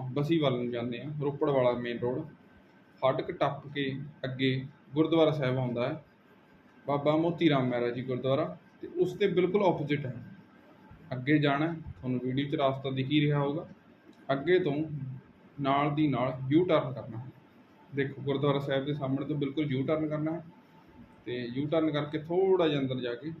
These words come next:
ਲੈਫਟ ਸਾਈਡ 'ਤੇ ਤੁਹਾਨੂੰ ਨਾਲ ਉੱਥੇ ਕੱਪੜੇ ਦੀ ਦੁਕਾਨ ਵੀ ਆ, ਉਹਦੇ ਬਿਲਕੁਲ ਨਾਲ ਹੀ ਤੁਹਾਨੂੰ ਇਹ ਸਥਾਨ ਮਿਲ ਜਾਵੇਗਾ, ਜਿੱਥੇ ਕਿ ਸ਼ਹੀਦ, ਅਮਰ ਸ਼ਹੀਦ ਊਧਮ ਸਿੰਘ ਜੀ ਦੀਆਂ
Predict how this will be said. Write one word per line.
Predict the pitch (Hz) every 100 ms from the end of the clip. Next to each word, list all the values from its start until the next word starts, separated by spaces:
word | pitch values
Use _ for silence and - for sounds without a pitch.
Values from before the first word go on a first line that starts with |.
| - - -
ਲੈਫਟ | 143 147
ਸਾਈਡ | - 135 131
'ਤੇ | 139 135
ਤੁਹਾਨੂੰ | - 123 131 156 - - - - - - - -
ਨਾਲ | 131 127 151
ਉੱਥੇ | 170 165 180 175 170
ਕੱਪੜੇ | 165 139 - 151
ਦੀ | 156
ਦੁਕਾਨ | 160 160 165
ਵੀ | 170
ਆ, |
ਉਹਦੇ | 165 156 156
ਬਿਲਕੁਲ | 175 160 151 170
ਨਾਲ | 147 135
ਹੀ | 135 170 - - - - - - -
ਤੁਹਾਨੂੰ | 127 135 - - -
ਇਹ | 165 160
ਸਥਾਨ | 147 139
ਮਿਲ | 135 127
ਜਾਵੇਗਾ, | 123 113 117 - - - _ - - - - -
ਜਿੱਥੇ | 135 131 156 151
ਕਿ | 139 135 135 -
ਸ਼ਹੀਦ, | - - 143 143 156 160 - - - - - - - - - - - - - - 143
ਅਮਰ | 139 160 175
ਸ਼ਹੀਦ | - 131 131 127 131 - - - _ 143
ਊਧਮ | 147 185 165
ਸਿੰਘ | 147 135
ਜੀ | 127 127
ਦੀਆਂ | 131